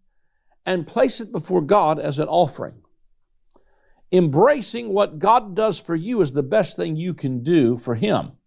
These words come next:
Now think about that. He said, if, if you're talking about, see, we make the gospel so difficult, but this makes it so plain. Here's what I want you to do. I want you to take your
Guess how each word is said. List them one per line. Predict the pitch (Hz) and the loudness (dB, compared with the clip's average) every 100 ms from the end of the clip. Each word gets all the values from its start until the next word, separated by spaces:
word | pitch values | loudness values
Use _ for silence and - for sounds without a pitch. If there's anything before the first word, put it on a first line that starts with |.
| _ _ _ _ _ | _ _ _ _ _
Now | 143 | -2
think | 139 285 226 | 2 2 2
about | 131 120 87 | 2 0 0
that. | 78 - _ _ _ _ _ - - | -8 -12 _ _ _ _ _ -20 -2
He | 233 | 0
said, | 208 208 | 2 2
if, | 160 160 | 0 4
if | 175 160 | 4 4
you're | 185 | 2
talking | 247 302 240 | 4 4 2
about, | 165 | -2
see, | 147 208 | -2 -4
we | 180 240 | -2 -2
make | 285 262 254 - | 0 0 -2 0
the | 160 | 0
gospel | 160 151 185 135 - - 147 | 0 2 2 2 -4 -4 -4
so | - - 196 | -2 2 4
difficult, | 147 - 123 107 - - - - | 4 2 0 -10 -12 -12 -16 -14
but | 135 139 | -6 2
this | 247 185 | 2 2
makes | 190 190 - | 0 -2 -2
it | 131 | -4
so | 175 | -2
plain. | 147 139 113 - - _ | -2 -4 -6 -10 -20 _
Here's | 262 277 | 2 2
what | 233 277 | 4 2
I | |
want | 254 247 240 | 2 -4 -6
you | |
to | 220 | -8
do. | 214 262 - - _ _ _ _ - | -6 -6 -8 -12 _ _ _ _ 0
I | 170 | 2
want | 214 - | 2 -2
you | 160 | -8
to | |
take | 139 151 151 | -6 -6 -4
your | 139 | -8